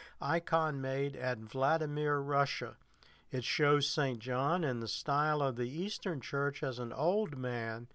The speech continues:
whereas Western depictions more often show him in his early adulthood.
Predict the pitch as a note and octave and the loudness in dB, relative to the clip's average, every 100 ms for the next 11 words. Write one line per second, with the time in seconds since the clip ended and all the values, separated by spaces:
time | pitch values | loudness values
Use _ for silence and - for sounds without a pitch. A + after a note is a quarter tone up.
0 | - - - - D3 C3+ C3 B2 - C#3+ | -20 -20 -16 -2 2 6 6 2 0 0
1 | E3 - D#3 C3 B2 - C3 - B2 A#2 | 0 0 -2 -2 -4 -4 -4 -4 -4 -4
2 | A2+ C3+ A#2+ A#2 B2 A#2 A2+ A2+ - D3 | -4 -2 0 0 0 -2 -6 -6 -2 0
3 | B2+ A2+ G#2+ - - - C#3 B2+ C#3 B2+ | 0 -2 -6 -14 -12 -4 0 0 0 0
4 | C3 A#2+ A2+ G#2+ B2 B2+ A#2 B2 A2 A#2+ | 0 0 -2 0 2 2 0 -2 -2 -6